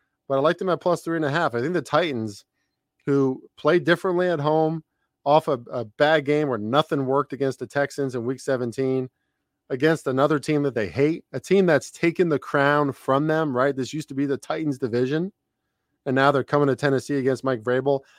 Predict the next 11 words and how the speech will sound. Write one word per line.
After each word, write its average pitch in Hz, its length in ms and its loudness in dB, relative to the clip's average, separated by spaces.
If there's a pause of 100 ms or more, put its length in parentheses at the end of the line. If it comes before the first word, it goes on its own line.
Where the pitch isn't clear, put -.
(140)
I 196 160 8
would 151 200 4
not 147 260 4
be 170 100 2
surprised 113 720 -4 (420)
at 160 220 6
all 113 220 4 (640)
if - 80 -18
the 123 100 -4
Houston 180 440 -2
Texans 123 580 -2